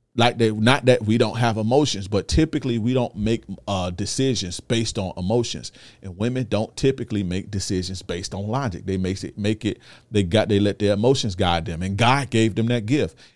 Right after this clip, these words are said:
Intuition and all that shit is real. It's real. We just don't have that gift that they have. It, that, they don't. Just because you don't understand it or you can't feel it don't mean that it don't exist. And you guys have to be mindful of that.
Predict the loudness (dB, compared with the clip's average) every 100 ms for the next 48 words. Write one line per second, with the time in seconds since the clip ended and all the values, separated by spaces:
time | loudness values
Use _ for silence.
0 | 0 2 2 0 2 0 -2 0 0 0
1 | -2 -2 -4 -6 -10 -8 0 2 2 0
2 | 0 -2 -6 _ _ _ _ _ _ _
3 | _ _ _ _ 6 8 6 2 2 2
4 | 0 0 6 6 8 6 6 2 2 0
5 | 0 4 4 4 2 2 0 0 2 0
6 | -2 0 4 4 6 4 6 6 2 -6
7 | 2 2 6 6 6 6 8 8 8 4
8 | 2 2 2 2 2 2 2 2 2 -2
9 | 0 -2 0 0 2 2 0 -2 -2 -4
10 | -2 -2 0 0 0 -2 -2 -2 -6 -10
11 | -20 -10 -4 -2 4 6 6 2 0 -2
12 | 0 0 0 0 -2 -2 -4